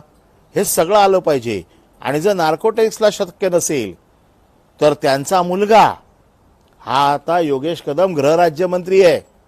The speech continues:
गृह खात्याची सूत्र त्याच्या हातात आहेत. आपल्या बापाने काय उद्योग केलेत एकोणीसशे त्र्याण्णवला याची देखील चौकशी झाली पाहिजे. या चौकशीची मागणी मी करतोय,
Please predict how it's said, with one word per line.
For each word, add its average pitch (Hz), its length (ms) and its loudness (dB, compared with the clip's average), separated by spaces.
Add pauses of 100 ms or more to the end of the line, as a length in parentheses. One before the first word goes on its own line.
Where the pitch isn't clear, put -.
(640)
गृह 131 360 2
खात्याची 175 480 -4
सूत्र 185 380 -6
त्याच्या 185 300 -2
हातात 180 300 -2
आहेत. 180 180 4 (840)
आपल्या 165 320 2
बापाने 185 460 2
काय 170 220 2
उद्योग 175 460 2
केलेत 180 640 0
एकोणीसशे 175 460 -2
त्र्याण्णवला 165 680 2 (880)
याची 127 280 0
देखील 202 280 0
चौकशी 196 420 -4
झाली 175 240 0
पाहिजे. 143 420 -4 (400)
या 120 120 0
चौकशीची 156 640 -4
मागणी 147 300 -6
मी 160 120 -8
करतोय, 131 480 -2